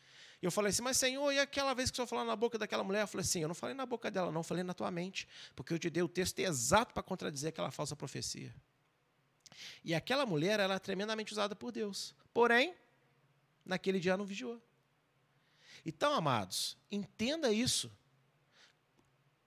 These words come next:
Quando a verdade veio para aquele casal, tudo se renovou, tudo se fez novo, a restauração completa.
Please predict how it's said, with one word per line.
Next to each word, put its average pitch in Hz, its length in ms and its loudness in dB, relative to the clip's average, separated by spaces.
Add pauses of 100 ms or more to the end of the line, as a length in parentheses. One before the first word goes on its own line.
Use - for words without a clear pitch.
(300)
Quando 269 480 0 (580)
a 160 100 4
verdade 165 500 2
veio 170 280 2
para 156 160 -2
aquele 151 160 -8
casal, 151 420 -2 (120)
tudo 320 300 -4
se 240 120 0
renovou, 196 380 -2
tudo - 240 -6
se - 80 -4
fez 262 280 -6
novo, 185 260 -4
a - 20 -2
restauração 180 520 -2
completa. 180 580 -4